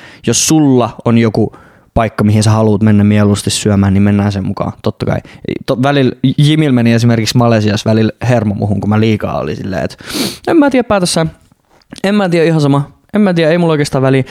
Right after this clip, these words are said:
Mut kun suurimman osa ajasta noista tilanteista mulla ei oikeasti oo väliä.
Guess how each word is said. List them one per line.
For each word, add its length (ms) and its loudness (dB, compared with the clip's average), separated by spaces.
Mut 100 -2
kun 80 0
suurimman 320 0
osa 220 0
ajasta 280 0
noista 260 0
tilanteista 520 0
mulla 380 0
ei 160 4
oikeasti 500 0
oo 200 0
väliä. 300 0